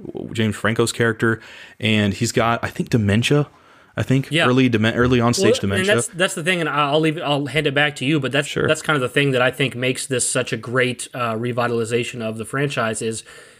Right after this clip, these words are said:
Speaker 2: they make really smart real-world ways of introducing how the story takes place, because basically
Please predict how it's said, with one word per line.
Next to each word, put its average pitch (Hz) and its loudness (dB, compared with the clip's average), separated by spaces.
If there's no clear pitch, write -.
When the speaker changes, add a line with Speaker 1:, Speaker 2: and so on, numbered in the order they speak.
Speaker 2:
they 143 2
make 170 0
really 156 2
smart 156 2
real-world 135 4
ways 127 0
of 120 -6
introducing 131 -2
how 123 -2
the 117 -4
story 120 -2
takes 110 -6
place, 113 -2
because 117 -4
basically 127 0